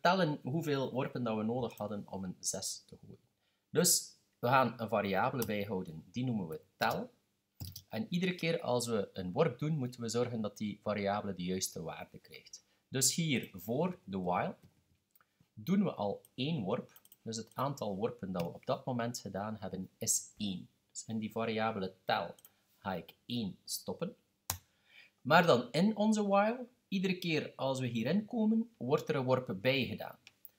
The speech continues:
Dus variabele tel bevat het aantal keer dat geworpen is, maar we doen een extra worp. Dus we moeten eentje optellen bij die tel. En wat moeten we dan doen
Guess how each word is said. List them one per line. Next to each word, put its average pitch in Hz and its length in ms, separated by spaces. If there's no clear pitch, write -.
Dus - 460
variabele 131 720
tel 123 420
bevat 120 300
het - 140
aantal 120 400
keer 107 280
dat 98 200
geworpen 127 500
is, - 300
maar 139 200
we 131 60
doen 151 140
een 110 240
extra - 440
worp. - 320
Dus 127 200
we 127 60
moeten 117 400
eentje 131 480
optellen 220 640
bij 185 180
die 180 180
tel. 185 360
En 143 140
wat 147 100
moeten 156 180
we 135 60
dan 113 180
doen 262 300